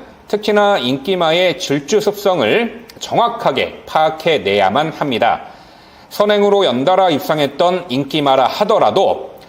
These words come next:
과거의 경주에서 입상 시에 타마필들에게 압박받는 상황 없이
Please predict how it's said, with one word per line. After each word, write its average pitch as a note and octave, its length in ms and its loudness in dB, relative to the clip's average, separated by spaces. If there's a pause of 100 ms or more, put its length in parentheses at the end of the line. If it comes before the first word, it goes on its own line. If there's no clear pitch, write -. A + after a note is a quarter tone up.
(180)
과거의 G3+ 460 2
경주에서 E3 960 0
입상 D#3 360 -2
시에 A#2+ 460 -2 (240)
타마필들에게 F#3 1200 0
압박받는 D#3 880 -2
상황 D#3 300 -2
없이 A2 380 -2